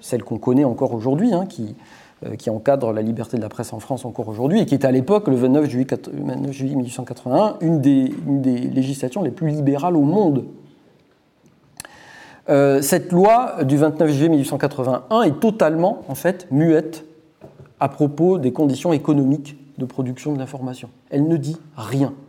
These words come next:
Elle dit juste que la presse est libre. Et elle supprime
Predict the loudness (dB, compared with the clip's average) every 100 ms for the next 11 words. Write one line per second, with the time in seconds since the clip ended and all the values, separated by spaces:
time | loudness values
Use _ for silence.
0 | _ _ _ _ _ _ _ _ -6 -4
1 | -4 2 0 0 -10 -20 -20 _ -6 -4
2 | -2 -4 -2 -4 -8 -12 -20 _ _ _
3 | _ 0 2 2 0 -4 0 2 2